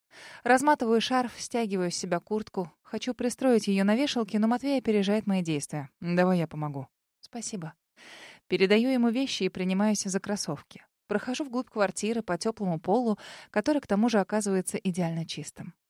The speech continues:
Почти сразу попадаю в просторную гостиную с широкими окнами. Стены выкрашены в светло-серый, большая плазма на одной из стен, картины по другим.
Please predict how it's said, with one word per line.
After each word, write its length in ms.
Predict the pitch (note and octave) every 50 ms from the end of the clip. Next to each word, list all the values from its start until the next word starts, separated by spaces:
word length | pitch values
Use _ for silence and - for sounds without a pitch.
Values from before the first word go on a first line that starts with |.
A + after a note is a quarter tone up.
| _ _
Почти 300 | - A3+ A3 - - C4
сразу 320 | A#3 - - C#4+ C#4+ B3+ A#3
попадаю 420 | - - - G3 F#3+ A#3 A#3+ A#3
в 60 | -
просторную 540 | - G3+ G3 G3 - - C4 B3+ B3 B3+ B3
гостиную 580 | A#3 C4 B3 - - - F3+ E3+ F3+ G3 G#3+ G#3+
с 40 |
широкими 440 | - - F#3+ F3 F#3 F#3+ - G#3+ G3+
окнами. 480 | G3 E3+ D#3 - - E3+ D#3+ D#3+ D#3 D#3+ _ - - - - - - -
Стены 360 | - - - C#4 C#4 C4 B3
выкрашены 480 | A3+ B3+ - - A3 A3 - A3+ A3+ A3
в 60 | G3+
светло-серый, 800 | - - A#3+ A#3+ A#3+ B3 A3+ - - F#3+ F3 E3 D#3+ E3 E3+ - - - - - - -
большая 380 | G#3+ A#3 A3+ - - D4 C#4
плазма 460 | A#3+ - E3+ E3+ F#3+ G3+ G3 G#3 G3+ F#3+
на 120 | G3 F#3+
одной 300 | F#3+ F3+ F3+ F#3+ F#3 F#3
из 100 | F#3 -
стен, 340 | - - - F#3 F3 F3+ F#3 _ _ _ _
картины 540 | - - B3 B3 - - - E3+ D#3+ E3 D#3+
по 100 | - F3+
другим. 480 | E3 E3+ E3 D#3 D#3+ D#3+ D#3 D#3 D#3+